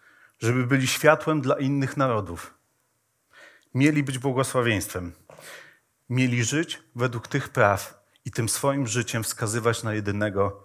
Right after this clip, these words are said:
Boga. Bóg wybrał ich jako pierwszych po to, żeby wieść o Nim zanieśli pozostałym. To tak jak kiedy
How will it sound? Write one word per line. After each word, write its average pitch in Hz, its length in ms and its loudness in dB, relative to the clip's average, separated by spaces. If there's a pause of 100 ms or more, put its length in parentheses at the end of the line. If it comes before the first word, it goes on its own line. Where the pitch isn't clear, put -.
(160)
Boga. 82 520 -2 (1120)
Bóg 147 260 0
wybrał 139 380 4
ich 117 140 -2
jako 117 200 0
pierwszych - 840 0 (140)
po 135 140 0
to, 123 140 -4
żeby 107 400 0 (360)
wieść 135 500 -2
o 135 120 2
Nim 104 320 -4 (240)
zanieśli 117 520 -2
pozostałym. 101 720 -2 (1700)
To 135 100 -4
tak 147 160 4
jak 156 180 2
kiedy 143 380 2